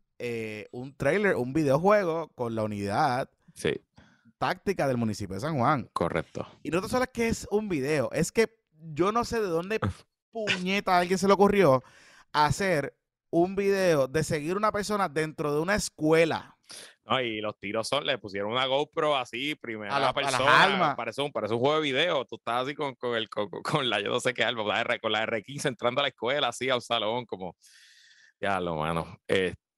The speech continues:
Speaker 2: este, nada. Pues,
Speaker 1: Entonces, la cosa es que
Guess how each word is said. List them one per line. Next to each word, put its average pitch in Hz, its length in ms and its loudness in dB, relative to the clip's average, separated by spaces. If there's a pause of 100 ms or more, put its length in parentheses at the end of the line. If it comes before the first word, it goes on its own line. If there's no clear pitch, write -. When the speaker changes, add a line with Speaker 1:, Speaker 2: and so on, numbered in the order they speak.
(120)
Speaker 2:
este, 80 680 0
nada. 143 280 -2 (840)
Pues, - 160 -10
Speaker 1:
Entonces, 233 220 -8
la 220 100 -2
cosa 214 200 0
es - 40 6
que 113 60 4